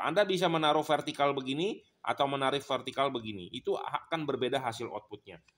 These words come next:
Nah, saya merekomendasikan untuk Anda memasang chip putih di bawah untuk Innova Reborn tipe Venturer.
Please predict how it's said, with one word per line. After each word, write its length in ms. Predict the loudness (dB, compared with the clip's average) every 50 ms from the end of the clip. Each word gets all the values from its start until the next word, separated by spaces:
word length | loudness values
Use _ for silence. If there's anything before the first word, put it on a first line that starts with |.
| _
Nah, 160 | -10 -10 -8 -4
saya 240 | -4 -2 -2 -2
merekomendasikan 800 | -2 -4 -4 -4 -4 -6 -8 -6 -4 -4 -6 -6 -6 -8 -8 -8 -8
untuk 220 | -8 -12 -12 -10 -10 -10
Anda 240 | -10 -8 -8 -8 -8
memasang 560 | -8 -10 -10 -12 -12 -10 -10 -10 -10 -12 -18 _
chip 240 | -6 -4 -4 -4 -6 _ _ _ _ _ _ _ _ _ _ _
putih 320 | -12 -10 -6 -2 0 0 0
di 80 | 0
bawah 400 | 0 0 2 2 4 2 2 0 -2 -12 -16 -18
untuk 240 | -16 -14 -14 -12
Innova 400 | -12 -10 -8 -8 -8 -6 -6 -6
Reborn 400 | -6 -4 -4 -4 -4 -4 -6 -10
tipe 240 | -12 -12 -10 -10 -10
Venturer. 560 | -12 -12 -14 -16 -14 -10 -8 -6 -6 -6 -6